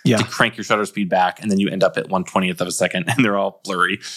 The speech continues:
Speaker 2: Uh,
Speaker 1: Yeah.
Speaker 2: you know, so it just, it saves so many moments to, like, capture it really quickly. Even if the iso is twenty thousand, I don't care, as long as I get the moment.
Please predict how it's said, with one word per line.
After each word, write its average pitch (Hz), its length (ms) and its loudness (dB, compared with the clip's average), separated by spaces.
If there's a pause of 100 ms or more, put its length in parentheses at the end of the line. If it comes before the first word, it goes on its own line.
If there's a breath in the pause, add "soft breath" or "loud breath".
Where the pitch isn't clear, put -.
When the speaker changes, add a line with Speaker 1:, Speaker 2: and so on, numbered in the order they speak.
(220 loud breath)
Speaker 2:
Uh, 98 260 4
Speaker 1:
Yeah. 107 180 4
Speaker 2:
you 117 80 -8
know, 107 120 2
so 127 120 2
it 127 140 0
just, 131 240 -4
it 175 100 -8
saves 127 380 -2
so 127 140 2
many 117 140 -2
moments 104 420 -2
to, - 60 -12
like, 92 180 -4
capture 113 420 0
it 98 60 -2
really 113 180 -2
quickly. 110 320 -2
Even 151 260 0
if 131 100 -4
the - 80 -2
iso 101 360 0
is 90 100 -6
twenty 110 320 2
thousand, 92 440 -4
I 90 100 -6
don't 92 160 -8
care, 82 460 -4 (640 loud breath)
as 104 80 2
long 117 140 2
as 104 80 -2
I 101 60 -2
get 92 140 -6
the 98 60 -6
moment. 92 500 -2